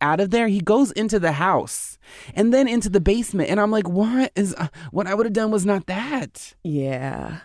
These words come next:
Speaker 2: Um, I mean, I guess that's part of his,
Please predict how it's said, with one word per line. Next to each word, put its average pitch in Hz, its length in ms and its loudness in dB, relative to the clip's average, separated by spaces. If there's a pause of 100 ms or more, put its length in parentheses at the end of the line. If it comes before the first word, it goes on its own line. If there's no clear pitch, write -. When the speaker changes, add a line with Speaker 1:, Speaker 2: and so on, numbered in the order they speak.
(320)
Speaker 2:
Um, 190 800 -2 (280)
I 226 40 2
mean, 247 180 4
I 220 60 4
guess 220 200 2
that's 202 180 0
part 190 160 2
of 170 60 2
his, - 300 -2